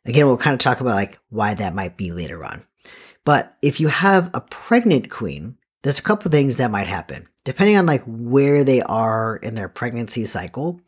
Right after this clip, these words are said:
it may be that the queen aborts the litter.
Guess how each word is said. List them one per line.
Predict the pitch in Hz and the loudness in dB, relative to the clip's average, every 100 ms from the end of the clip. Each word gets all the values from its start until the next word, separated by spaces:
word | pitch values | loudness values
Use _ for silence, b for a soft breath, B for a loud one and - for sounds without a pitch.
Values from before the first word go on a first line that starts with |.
| B B B B | B B B B
it | 143 143 | 0 0
may | 156 180 226 | 4 6 6
be | 165 143 139 135 | 6 6 8 6
that | 127 117 120 | 4 0 -2
the | 113 | -8
queen | - 131 123 117 | -2 0 0 -2
aborts | 113 107 _ 123 131 120 - - | -6 -6 _ 0 2 2 0 -2
the | 117 | -2
litter. | 98 82 71 | -4 -6 -8